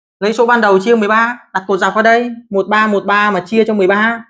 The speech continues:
thì đây được một. Thì đến đây là không rồi, hạ một xuống thì được không, hạ ba xuống thì được một, thế thôi. Cái bên này cũng vậy. Vậy khi mình nhớ, nhớ lại những cái bài đơn giản thế này, hoặc là mình tự mày mò để thấy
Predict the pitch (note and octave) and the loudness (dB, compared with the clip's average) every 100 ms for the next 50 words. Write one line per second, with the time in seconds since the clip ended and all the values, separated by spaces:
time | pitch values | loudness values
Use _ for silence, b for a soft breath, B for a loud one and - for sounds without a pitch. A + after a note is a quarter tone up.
0 | _ _ _ _ - G3+ G#3+ F#3+ F#3 F#3 | _ _ _ _ -2 2 4 2 2 2
1 | G3 F#3 - _ _ _ _ _ _ _ | 0 -2 -18 _ _ _ _ _ _ _
2 | F3 F3 F3+ F3+ G#3+ A3 F3+ A#3 A3 G#3+ | -2 2 4 4 2 2 2 2 2 2
3 | F#3 F3+ G3 F#3+ F3+ G3 A#3+ G#3 - A#3 | 0 -2 -2 -2 0 -2 -2 -4 0 0
4 | A#3+ B3+ - _ _ _ _ G3+ G3 A3 | 0 -2 -14 _ _ _ _ -4 0 0
5 | A3+ A3 A3 B3+ G#3 G3+ G#3 A3+ - C4 | 0 0 0 0 0 2 2 0 -6 -10
6 | C#4+ D4+ E4 F4+ _ _ _ _ _ - | -2 -2 -2 -8 _ _ _ _ _ -8
7 | D#3 D#3+ C3+ C#3+ D3 - - _ _ _ | -4 -2 -4 -2 -2 -4 -14 _ _ _
8 | _ _ - G#3+ G#3+ B3+ G#3 G#3 A3+ C#4+ | _ _ -2 0 2 2 2 2 2 2
9 | D#4 C4+ - F#3+ A3+ C#4+ C#4 A3 A3+ A#3+ | 2 -2 -8 -2 0 2 0 -4 -4 -2
10 | G3 A3 G#3 B2 F#3 F3+ C3+ _ _ _ | -2 0 -2 -4 -6 -6 -8 _ _ _
11 | _ - F3+ F#3+ F3+ A3+ - F#3 F#3 E3 | _ -2 0 2 2 0 2 2 2 4
12 | D#3 C3+ A#2+ F3+ A#3 - | 2 0 -4 -6 -6 -16